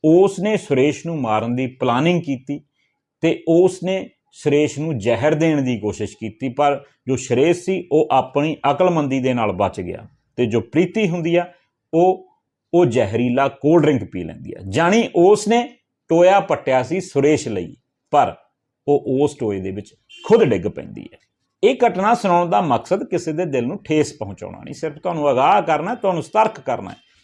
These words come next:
ਕਿ ਕਿੱਦਾਂ ਕਿੱਦਾਂ ਦੀਆਂ ਘਟਨਾਵਾਂ, ਕਿੱਦਾਂ ਕਿੱਦਾਂ ਦੇ ਕ੍ਰਾਈਮ ਆਪਣੇ ਸਮਾਜ ਦੇ ਵਿੱਚ, ਆਪਣੇ ਆਲੇ ਦੁਆਲੇ ਦੇ ਵਿੱਚ ਹੋ ਰਿਹਾ। ਕਿਵੇਂ ਆਪਾਂ ਰੋਜ਼ਾਨਾ ਸੁਣਦੇ ਹਾਂ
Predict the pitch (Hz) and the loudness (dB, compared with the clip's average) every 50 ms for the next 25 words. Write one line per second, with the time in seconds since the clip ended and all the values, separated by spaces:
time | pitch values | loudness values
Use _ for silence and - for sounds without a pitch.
0 | _ _ - 196 190 - 254 226 220 220 262 262 247 202 226 196 180 208 196 196 | _ _ -4 -4 -2 0 0 0 2 4 4 4 4 4 2 0 2 2 0 0
1 | 190 180 170 165 - 180 160 151 135 113 110 117 131 180 202 - - 214 196 196 | 0 0 -2 -2 -2 -4 -4 -2 -2 -2 0 0 0 -2 -2 0 0 0 0 2
2 | 240 247 240 185 208 196 160 180 170 165 151 143 110 - 113 101 95 87 92 95 | 2 2 2 2 0 -2 0 0 0 0 0 -2 -2 -2 -4 -4 -6 -6 -6 -12
3 | - _ _ _ _ _ - 143 143 143 - 190 190 175 180 - 156 143 143 139 | -18 _ _ _ _ _ -2 -2 -2 0 0 -2 -2 -2 -2 -2 -2 0 2 4
4 | 143 151 160 180 185 170 185 190 185 175 185 185 165 165 - 175 175 170 165 165 | 4 6 6 6 4 4 2 2 2 2 2 0 -2 0 -2 -4 0 2 2 4
5 | 175 180 175 160 143 131 120 113 104 98 98 95 87 - - - 87 85 90 92 | 4 4 4 4 4 2 2 0 0 -2 -6 -8 -8 -10 -12 -12 -12 -12 -10 -12
6 | 92 82 - - _ _ _ _ _ _ _ _ _ _ _ _ _ _ _ _ | -14 -14 -16 -18 _ _ _ _ _ _ _ _ _ _ _ _ _ _ _ _
7 | - 220 233 247 269 262 247 - - 247 233 220 214 170 156 160 160 165 180 185 | 2 4 4 4 4 4 4 2 4 4 4 4 4 4 2 2 0 2 2 0
8 | 185 - - 151 139 131 120 131 127 117 98 | 0 0 0 0 0 0 0 -2 -2 -4 -4